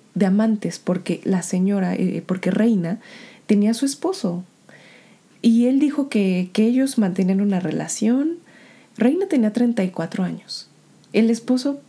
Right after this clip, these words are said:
no sé de qué edad era el señor, quizá ustedes sí lo saben, pero no sé, me imagino que más o menos de la edad de ella, más o menos.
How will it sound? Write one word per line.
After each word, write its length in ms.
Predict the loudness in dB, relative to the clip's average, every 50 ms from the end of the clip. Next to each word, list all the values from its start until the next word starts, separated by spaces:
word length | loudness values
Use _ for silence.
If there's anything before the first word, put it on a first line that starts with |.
| _ _ _ -20 _ -20 _ _ 0
no 280 | 2 4 4 4 2
sé 160 | 2 2 2 2
de 100 | 2 0
qué 120 | -2 -4 -4
edad 240 | -2 -2 -2 -2 -2
era 160 | -2 -2 -2
el 80 | -4 -6
señor, 440 | -6 -6 -6 -6 -4 -4 -6 -6 -6
quizá 280 | -4 -6 -4 -4 -6
ustedes 360 | -6 -8 -6 -6 -6 -6 -4 -4
sí 100 | -6 -6
lo 140 | -6 -6
saben, 260 | -8 -8 -10 -10 -10 -10
pero 240 | -8 -8 -8 -8 -8 -8
no 140 | -8 -8 -8
sé, 240 | -8 -10 -12 -14 -12 -10 -8
me 140 | -6 -4
imagino 420 | -4 -4 -4 -4 -2 -2 -2 -2 -2
que 80 | -4
más 220 | -6 -6 -6 -8 -8
o 20 |
menos 200 | -6 -6 -6 -6 -6
de 60 | -6
la 100 | -6 -8
edad 180 | -10 -12 -14
de 60 | -16 -20
ella, 100 | -20 -20 _ _ _ -20 -20 -20 -20 -14 -4 0
más 280 | 0 2 2 0 -2 -4
o 40 |
menos. 340 | -4 -4 -6 -10 -16 -20 -20